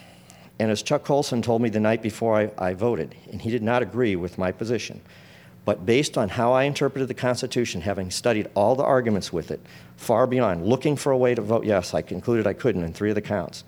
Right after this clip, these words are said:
And he said, "I took an oath to uphold that Constitution. If I didn't vote my conscience, if I felt the political pressure coming from my base and my district, then I would be committing perjury just like the allegation against Clinton." So I had a choice either to resign or vote my conscience.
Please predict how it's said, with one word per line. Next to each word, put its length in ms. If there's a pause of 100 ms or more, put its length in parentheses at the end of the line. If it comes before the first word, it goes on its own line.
(400)
And 80
he 80
said, 180
"I 120
took 200
an 80
oath 200
to 80
uphold 280
that 160
Constitution. 640
If 140
I 120
didn't 200
vote 180
my 120
conscience, 480
if 100
I 140
felt 240
the 80
political 400
pressure 340
coming 300
from 160
my 160
base 300
and 100
my 100
district, 460 (460)
then 120
I 140
would 160
be 80
committing 320
perjury 480
just 260
like 160
the 80
allegation 480
against 300 (300)
Clinton." 340 (320)
So 140
I 40
had 80
a 40
choice 300
either 160
to 80
resign 540 (540)
or 60
vote 200
my 100
conscience. 600